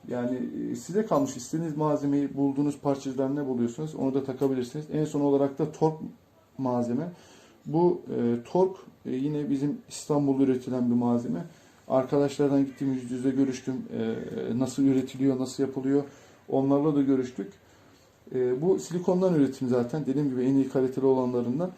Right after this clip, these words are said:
Bundan çok memnun kaldım. E, bir de Kazım abinin yaptığı kendi özel buji kablosu var ki o da Amerika'dan getirtiyor bildiğim kadarıyla. O da çok verimli. Bu iki buji kablosundan çok verim aldım.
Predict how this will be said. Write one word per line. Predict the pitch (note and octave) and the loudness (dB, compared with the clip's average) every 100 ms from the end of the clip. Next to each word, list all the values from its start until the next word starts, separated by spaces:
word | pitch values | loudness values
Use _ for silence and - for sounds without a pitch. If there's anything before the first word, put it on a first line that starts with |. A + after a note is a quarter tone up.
| - - _ - | -16 -20 _ 0
Bundan | E3 G3 | 2 2
çok | - E3 | 2 0
memnun | D3 C#3 C#3 | 2 4 4
kaldım. | C3+ C3+ C3 E3 F3+ - - - - - - | 2 2 2 0 -6 -10 -20 -20 -20 -16 -8
E, | B2 B2 A#2+ C#3 | -4 0 0 0
bir | C#3+ | -4
de | D3 - | -4 2
Kazım | D3 D3 D3+ | 2 2 2
abinin | D3 D3 C#3+ | 2 2 0
yaptığı | C#3+ C#3 - C#3+ | 0 -2 -2 -2
kendi | C#3 C3+ C#3 | 0 -2 2
özel | C#3 B2 C3+ - - | 2 4 0 -2 -8
buji | B2+ A#2+ | -4 -2
kablosu | B2 B2 C3+ C#3+ | -2 0 0 0
var | D3 D3+ | -2 2
ki | |
o | C#3+ | 2
da | C3+ | 4
Amerika'dan | C3+ C3+ C3+ C#3 C#3 C3 | 4 2 2 4 6 4
getirtiyor | B2 A2+ - B2+ | 2 -4 0 2
bildiğim | A#2+ A#2+ A#2+ | 4 4 2
kadarıyla. | A#2+ A#2 A#2 B2 F3 F3 - - - - | 2 4 4 2 0 -2 -8 -16 -2 6
O | D#3 | 8
da | E3+ | 8
çok | D#3+ C#3+ | 6 6
verimli. | C#3 C3 B2+ C#3+ F#3+ - - - - - - - - - | 6 6 4 0 -2 -8 -12 -12 -12 -12 -12 -12 -8 0
Bu | C#3+ F3 - - | 4 4 2 -6
iki | - G#3+ | 0 4
buji | F3+ E3+ F3 | 4 4 6
kablosundan | F3 E3+ - F#3 G3 D#3 | 6 6 2 2 4 4
çok | F#3 | 6
verim | D3 C3+ B2+ | 6 6 4
aldım. | B2+ F3+ | 2 0